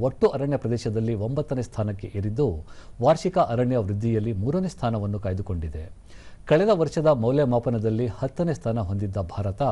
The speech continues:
ಈ ಬಾರಿ ಒಂಬತ್ತನೇ ಸ್ಥಾನ ಪಡೆದುಕೊಂಡು ತನ್ನ ಸ್ಥಿತಿಗತಿಯನ್ನು ಮತ್ತಷ್ಟು ಸುಧಾರಿಸಿಕೊಂಡಿದೆ ಎಂದು ಕೇಂದ್ರ ಅರಣ್ಯ ಮತ್ತು ಪರಿಸರ ಸಚಿವ ಭೂಪೇಂದ್ರ ಯಾದವ್ ಸಾಮಾಜಿಕ ಜಾಲತಾಣದಲ್ಲಿ ತಿಳಿಸಿದ್ದಾರೆ. ಆಹಾರ ಮತ್ತು ಕೃಷಿ ಸಂಸ್ಥೆಯು ಇಂಡೋನೇಷ್ಯಾದ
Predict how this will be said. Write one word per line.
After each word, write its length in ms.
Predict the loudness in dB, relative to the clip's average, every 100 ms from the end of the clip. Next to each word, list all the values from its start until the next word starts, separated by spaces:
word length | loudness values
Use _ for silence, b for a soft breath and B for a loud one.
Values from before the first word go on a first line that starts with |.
| -2 B B B 0
ಈ 100 | 2
ಬಾರಿ 340 | 4 4 4 0 -2
ಒಂಬತ್ತನೇ 400 | -2 -2 0 -2 -4
ಸ್ಥಾನ 300 | -4 -2 0
ಪಡೆದುಕೊಂಡು 580 | 0 -2 -2 -2 -2 -2 -6 B B 0
ತನ್ನ 220 | 2 0
ಸ್ಥಿತಿಗತಿಯನ್ನು 800 | 0 -2 0 0 0 0 0 0
ಮತ್ತಷ್ಟು 560 | -2 0 -2 -2 -4 -4 -6
ಸುಧಾರಿಸಿಕೊಂಡಿದೆ 760 | -4 -2 -2 -2 -2 -2 -2 -2 -2
ಎಂದು 180 | 0 0 -2 B B B 2
ಕೇಂದ್ರ 280 | 4 4 2 2
ಅರಣ್ಯ 260 | 0 2 0
ಮತ್ತು 300 | -2 -4 -6
ಪರಿಸರ 400 | -4 -4 -2 -4 -4
ಸಚಿವ 320 | -4 -4 -4 -4
ಭೂಪೇಂದ್ರ 420 | -4 0 0 2
ಯಾದವ್ 400 | 0 0 0 0 -2 B B -4
ಸಾಮಾಜಿಕ 540 | 2 4 2 0 0 0 0
ಜಾಲತಾಣದಲ್ಲಿ 680 | 0 0 0 -2 -2 -4 -6
ತಿಳಿಸಿದ್ದಾರೆ. 680 | -6 -6 -6 -8 -8 -10 -12 -16 -18 B B B B
ಆಹಾರ 380 | 4 6 6 4
ಮತ್ತು 260 | 4 2 2
ಕೃಷಿ 280 | 2 0 -2
ಸಂಸ್ಥೆಯು 480 | 0 0 0 2 2 0 -4 B B -4
ಇಂಡೋನೇಷ್ಯಾದ 720 | 0 2 4 2 0 0 2